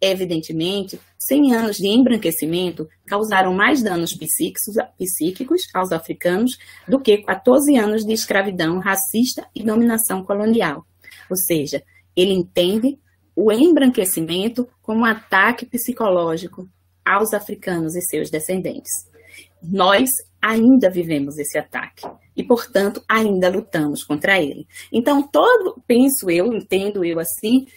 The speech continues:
que toda esta luta e toda esta organização do movimento negro por uma educação antirracista, é, e da população negra brasileira, ao longo de sua história,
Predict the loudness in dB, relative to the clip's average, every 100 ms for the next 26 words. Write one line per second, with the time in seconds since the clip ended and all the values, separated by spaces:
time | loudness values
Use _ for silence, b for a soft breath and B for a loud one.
0 | b -6 -2 -4 0 2 2 0 -2 -2
1 | 0 2 2 0 -2 -2 0 0 0 -2
2 | 0 2 2 2 2 2 2 -2 -2 -4
3 | -4 -6 -10 B B -4 0 0 0 -2
4 | -4 -4 -4 -2 2 0 -2 -6 b b
5 | _ 0 4 4 2 0 -4 -4 -4 -4
6 | -6 -8 -12 -10 -4 4 4 4 2 -4
7 | -6 _ b b b b -4 0 0 0
8 | 0 2 2 2 -4 -6 -6 -6 -6 -6
9 | -6 -6 -8 -10 -4 4 6 8 6 0
10 | -4 -4 -2 -2 -4 -10 -10 -10 -2 0
11 | 0 -2